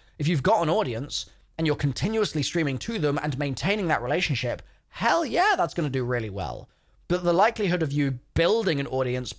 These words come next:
from a stream alone is much lower. So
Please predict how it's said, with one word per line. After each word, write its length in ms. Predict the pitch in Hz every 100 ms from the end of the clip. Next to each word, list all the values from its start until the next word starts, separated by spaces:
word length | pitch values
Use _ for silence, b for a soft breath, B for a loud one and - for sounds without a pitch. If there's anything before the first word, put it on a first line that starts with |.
| - -
from 140 | 151
a 40 |
stream 320 | 127 - 180 135
alone 360 | 202 220 160
is 180 | 131 127
much 340 | 151 147 -
lower. 400 | 127 123 71 - - _ _ _
So 500 | - 175 165 151 147